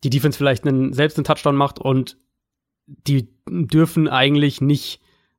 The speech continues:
mehr als, ich sag jetzt mal, sechzehn Punkte zulassen, weil ich glaub nicht, dass die Patriots mehr als siebzehn machen.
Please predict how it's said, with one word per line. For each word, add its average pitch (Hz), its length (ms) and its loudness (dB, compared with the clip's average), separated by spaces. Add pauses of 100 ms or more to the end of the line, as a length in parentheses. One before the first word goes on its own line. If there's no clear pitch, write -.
mehr 131 300 2
als, - 480 -4 (580)
ich - 200 -6
sag 131 120 2
jetzt 135 140 -4
mal, 123 400 2 (720)
sechzehn 127 380 0
Punkte 123 240 0
zulassen, 135 380 0
weil 123 100 2
ich 113 80 -2
glaub 117 180 -2
nicht, 123 140 -2
dass 123 100 -2
die - 80 -6
Patriots 123 380 -2
mehr 127 120 0
als 117 120 -6
siebzehn - 260 -6
machen. 151 300 -8